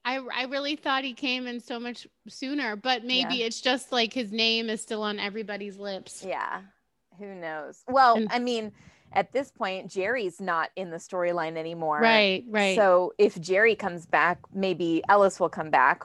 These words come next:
Speaker 2: or I don't know. I don't necessarily see room for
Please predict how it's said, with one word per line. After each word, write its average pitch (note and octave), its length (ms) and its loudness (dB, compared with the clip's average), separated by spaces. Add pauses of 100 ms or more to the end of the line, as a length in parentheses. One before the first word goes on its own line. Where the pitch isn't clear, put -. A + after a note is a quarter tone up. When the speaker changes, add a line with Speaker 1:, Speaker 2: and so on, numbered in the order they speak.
Speaker 2:
or E3+ 560 8 (160)
I F3+ 100 6
don't D#3+ 160 0
know. D3+ 240 -4 (1080)
I D#4 100 8
don't G4 240 4 (680)
necessarily D#4+ 840 0
see D4 320 -4
room D#4 520 -2
for E3+ 680 4